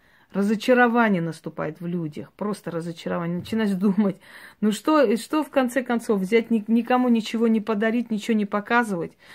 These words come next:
Ведь это все показано, это все дарится людям. Понимаете? <clears throat> Не нужно быть пользователями.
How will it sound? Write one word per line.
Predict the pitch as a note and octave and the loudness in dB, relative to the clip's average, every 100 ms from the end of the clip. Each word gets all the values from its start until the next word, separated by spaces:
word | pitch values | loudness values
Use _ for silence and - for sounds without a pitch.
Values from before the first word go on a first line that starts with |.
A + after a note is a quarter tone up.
| - | -12
Ведь | - G3 | -4 0
это | C4 B3 | 2 2
все | B3 | 2
показано, | B3 A#3+ C4 C4+ A#3 F#3+ | 4 4 6 6 6 0
это | F3+ G3 | 0 -4
все | - G#3+ | -4 -4
дарится | F3+ G3 G#3+ G#3+ - E3+ | 0 0 0 -2 -8 -12
людям. | - F3 F#3 E3+ D#3 _ _ - _ _ _ - | -8 -8 -8 -8 -10 _ _ -20 _ _ _ -6
Понимаете? | G3 F#3 A3 A#3 - - - | 0 4 4 4 0 -10 -4
<clears throat> | - D#4 B3 F3+ _ _ _ _ _ _ _ - | 6 8 8 4 _ _ _ _ _ _ _ 0
Не | G#3 | 2
нужно | A3 A3+ G3 | 4 2 2
быть | F3+ F3 - | 0 -2 -6
пользователями. | F#3 F3 E3 D#3+ D#3 - E3 D#3+ F#3+ | -4 -4 -4 -8 -10 -12 -12 -12 -16